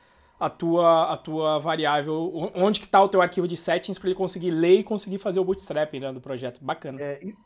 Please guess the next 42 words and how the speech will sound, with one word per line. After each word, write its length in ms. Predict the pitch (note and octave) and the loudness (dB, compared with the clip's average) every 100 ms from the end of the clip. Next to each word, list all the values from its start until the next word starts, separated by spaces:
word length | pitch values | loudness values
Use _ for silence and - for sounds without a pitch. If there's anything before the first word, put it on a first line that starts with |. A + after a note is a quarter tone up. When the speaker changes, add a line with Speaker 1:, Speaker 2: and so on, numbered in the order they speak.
| _ | _
Speaker 2:
isso 180 | F#3 A#3+ | -10 -4
aqui 160 | A3+ C#4 | -4 -2
é 80 | C4 | -2
bacana 540 | B3+ A#3+ A3+ B3+ C4 | -4 -6 -8 -8 -8
por 220 | - C#4 | -8 -8
quê? 200 | - F3+ | -6 -6
Porque 240 | D3 D#3+ G#3+ | -6 -6 -2
às 200 | G#3 E3 | -2 0
vezes 260 | G3 A3+ | 0 0
você 280 | G3 F#3+ G#3+ | -4 -8 -8
tá 160 | G3+ F#3+ | -4 -4
lá 100 | F#3 | -4
no 100 | F3 | -6
servidor 680 | F3+ D3+ B2 D#3+ G3 C3 - _ _ _ _ | -6 -8 -6 -2 -2 -2 -8 _ _ _ _
e 80 | C#3+ | -10
você 840 | D#3 F3+ - F#3+ F#3 F#3 F#3+ F3+ - | -6 -6 -2 0 2 2 0 -4 -6
quer 160 | G3 | -6
rodar 440 | F#3 G3 F#3+ F#3 - | -4 -4 -4 -6 -6
Python 480 | G#3 C#4 C#4+ C#4+ | -4 -4 -6 -14
em 40 | C4+ | -10
algum 280 | B3 A#3+ B3 | -10 -10 -10
comando, 520 | D4 B3 F3+ B2+ G#2 _ | -10 -8 -12 -14 -20 _
usando 360 | D#3 D3 F3 G3 | -16 -10 -10 -8
o 100 | G3 | -8
Django. 400 | C#3+ B2+ A2 - _ _ _ | -8 -10 -12 -20 _ _ _
E 160 | F#3 G#3 | -8 -8
se 80 | A3+ | -6
você 240 | A#3+ D4+ | -6 -4
não 140 | D#4+ | -6
fizesse 480 | - A#3 G#3+ G#3 F#3+ | -6 -2 -2 -4 -8
isso, 260 | A3+ B3+ E3+ | -6 -8 -8
você 140 | G3+ | -10
teria 260 | F#3 G#3 G#3 | -6 -2 -2
que 140 | G#3 - - | -4 -14 -4
criar 480 | G3 F#3 G3 G3 - | -2 0 0 -2 -8
um, 380 | F3 F3 E3+ E3+ | -14 -12 -12 -12
como 140 | F#3+ | -12
é 20 | G#3 | -10
que 80 | |
é 40 | F#3+ | -8
o 40 | |
nome? 400 | F3 G3+ D3+ B2+ | -8 -8 -10 -14